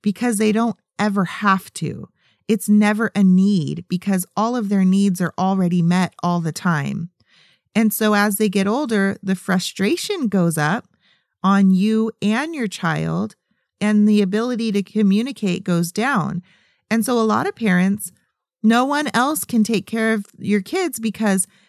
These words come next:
they don't know your kids' needs like you do,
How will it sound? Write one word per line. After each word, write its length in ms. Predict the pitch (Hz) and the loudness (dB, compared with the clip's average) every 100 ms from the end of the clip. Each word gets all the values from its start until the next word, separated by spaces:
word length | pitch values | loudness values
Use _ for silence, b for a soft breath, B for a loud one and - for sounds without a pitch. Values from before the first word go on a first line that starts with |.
| b 185 | b -2
they 260 | 208 226 | 2 2
don't 280 | 233 240 202 | 2 2 4
know 180 | 208 214 | 4 4
your 220 | 208 196 | 2 0
kids' 340 | - 202 175 | 0 0 2
needs 500 | 175 180 208 254 202 | 4 6 4 2 -2
like 260 | 180 156 - | -2 -2 -4
you 220 | 165 143 | -4 -4
do, 400 | 143 - - 165 | -4 -8 -8 -14